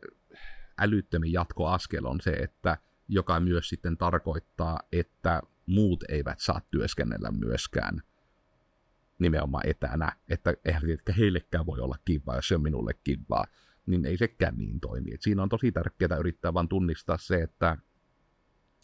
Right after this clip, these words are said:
niin kuin esihenkilönkin näkökulmasta, että puuttuu asiaan sitten vaan, jos tuntuu, että siihen tarvitsee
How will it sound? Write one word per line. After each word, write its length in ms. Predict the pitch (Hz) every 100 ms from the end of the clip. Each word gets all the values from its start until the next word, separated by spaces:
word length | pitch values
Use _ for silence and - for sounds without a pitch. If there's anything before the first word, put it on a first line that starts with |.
| -
niin 80 | 80
kuin 120 | 95
esihenkilönkin 640 | 90 90 113 104 80 76
näkökulmasta, 720 | 80 80 76 67 - - - - _ _ _ _ -
että 380 | - - 82 - _ _ _ _ _ _
puuttuu 440 | - 120 120 - 101
asiaan 440 | 107 110 95 87
sitten 320 | 101 - 92
vaan, 180 | 98 90
jos 160 | 87 -
tuntuu, 360 | 92 87 -
että 100 | 85
siihen 280 | - 87 90
tarvitsee 800 | - 113 101 87 - - 71 57